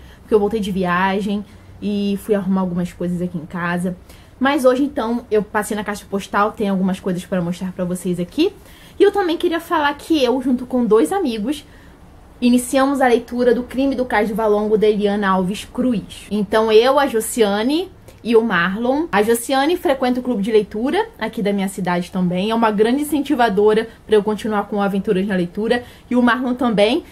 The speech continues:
que além disso é escritor. E a gente, então, foi no Litera R J. O Marlon é um dos organizadores. O Litera R J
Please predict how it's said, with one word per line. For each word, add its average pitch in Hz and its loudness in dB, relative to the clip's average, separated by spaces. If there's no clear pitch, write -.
que 277 2
além 247 2
disso 233 -4
é 233 2
escritor. 196 -4
E 269 2
a 277 4
gente, 302 0
então, 285 2
foi 262 6
no 269 0
Litera 247 0
R 233 -2
J. 220 2
O 254 -2
Marlon 240 0
é 196 2
um 208 2
dos 196 0
organizadores. 196 0
O 233 -2
Litera 233 2
R 240 -2
J 196 0